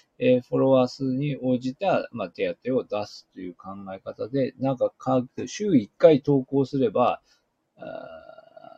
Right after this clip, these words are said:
ー、なんですか？あ、実名や会社名のカウントで、原則週一回は投稿すると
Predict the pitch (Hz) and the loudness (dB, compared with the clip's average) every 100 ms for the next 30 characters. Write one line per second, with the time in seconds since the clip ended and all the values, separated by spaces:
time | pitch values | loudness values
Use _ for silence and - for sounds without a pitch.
0 | - - - - _ 120 120 - - 143 | -20 -20 -20 -20 _ -4 -4 -6 -14 -14
1 | - _ - 113 123 147 214 226 226 220 | -16 _ -10 -4 -2 -2 -2 0 2 0
2 | - 196 202 202 151 123 123 123 127 117 | 2 0 0 0 0 2 0 -2 -4 -6
3 | 117 147 196 208 196 202 240 247 - - | 0 2 2 0 -2 -2 2 2 4 10
4 | 247 127 104 - 90 - - - | 10 10 2 -2 -12 -14 -20 -20